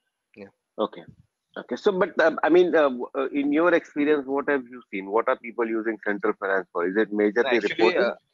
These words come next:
Speaker 1: yeah, actually, I say, uh, normally people, uh, you know, use central finance to get the data in, uh, S A P S four hana finance landscape, but they don't po-, post it back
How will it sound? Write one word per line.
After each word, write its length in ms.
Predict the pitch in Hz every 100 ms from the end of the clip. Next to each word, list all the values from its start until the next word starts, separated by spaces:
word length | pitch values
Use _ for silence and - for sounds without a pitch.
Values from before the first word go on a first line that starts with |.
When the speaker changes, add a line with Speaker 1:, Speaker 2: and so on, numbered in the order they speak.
| _ - - -
Speaker 1:
yeah, 360 | 120 135 107 95
actually, 400 | 113 - 160 147
I 40 |
say, 260 | 110 147 131
uh, 220 | 113 107
normally 560 | 107 107 120 156 170 170 - - _
people, 480 | 123 110 151 151 147
uh, 520 | 135 117 117 107 110
you 200 | 107 104
know, 100 | 104
use 380 | 104 107 139 160
central 300 | 127 123 147
finance 380 | 147 139 147 -
to 80 | 147
get 260 | 120 123
the 80 | 147
data 280 | 131 120 135
in, 240 | 131 135 - _ _ _ 107
uh, 460 | 107 104 101 101 - 104 113 -
S 160 | 117 -
A 40 | 123
P 200 | 120 110
S 100 | -
four 140 | 123
hana 160 | 117 117
finance 440 | 113 107 107 -
landscape, 400 | 110 98 - 104 - _ _ _ -
but 160 | 110
they 120 | 120 120
don't 360 | 117 131 143 _ _ _
po-, 120 | 113
post 280 | 107 120 -
it 140 | 123 107
back 200 | 104